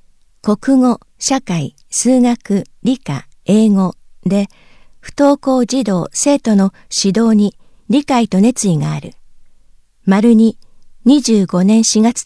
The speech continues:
一日現在、二十歳以上、六十五歳未満。募集人数、若干名。報酬、二十四年度実績。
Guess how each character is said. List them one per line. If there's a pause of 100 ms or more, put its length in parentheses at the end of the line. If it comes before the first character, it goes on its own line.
一
日
現
在、 (460)
二
十
歳
以
上、 (300)
六
十
五
歳
未
満。 (1200)
募
集
人
数、 (440)
若 (100)
干
名。 (720)
報
酬、 (600)
二
十
四
年
度
実
績。